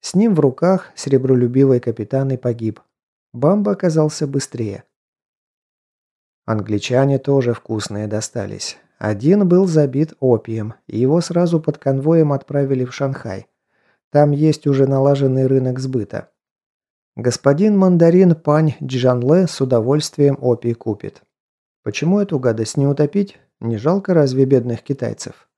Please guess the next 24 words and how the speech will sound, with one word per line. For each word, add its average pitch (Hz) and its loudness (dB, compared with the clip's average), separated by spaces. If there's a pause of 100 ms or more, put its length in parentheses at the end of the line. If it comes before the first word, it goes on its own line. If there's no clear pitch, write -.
(440)
Ну, 233 2
не 202 2
сильно 123 -2
жалко. 104 -10 (220)
Сашка 151 -2
их 156 0
на 143 0
ханку 156 2
и 135 0
опий 143 2
не 131 -2
подсаживал. 123 -6 (500)
Опять 123 -2
же, 127 -2
он 156 0
точно 151 -2
знал, 113 -4
что - -8
если 139 2
не 139 2
будет 143 2
второй 139 0
опиумной 131 2
войны – 127 -2